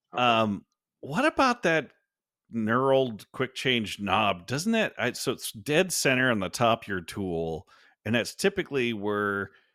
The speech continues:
Speaker 2: my
Speaker 1: Is
Speaker 2: hand
Speaker 1: it?
Speaker 2: goes. Yeah.
Speaker 1: Does it have to be?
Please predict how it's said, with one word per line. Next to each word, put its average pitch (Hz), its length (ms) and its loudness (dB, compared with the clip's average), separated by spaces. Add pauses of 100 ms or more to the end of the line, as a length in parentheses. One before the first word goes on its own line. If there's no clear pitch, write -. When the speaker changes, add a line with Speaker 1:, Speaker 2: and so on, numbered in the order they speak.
(220)
Speaker 2:
my 110 240 2
Speaker 1:
Is 113 80 0
Speaker 2:
hand 110 280 4
Speaker 1:
it? 180 140 0
Speaker 2:
goes. 95 840 -2
Yeah. 226 500 -2 (2000)
Speaker 1:
Does 92 180 -6
it 85 80 -6
have 90 240 -8
to 143 80 -8
be? 180 200 -6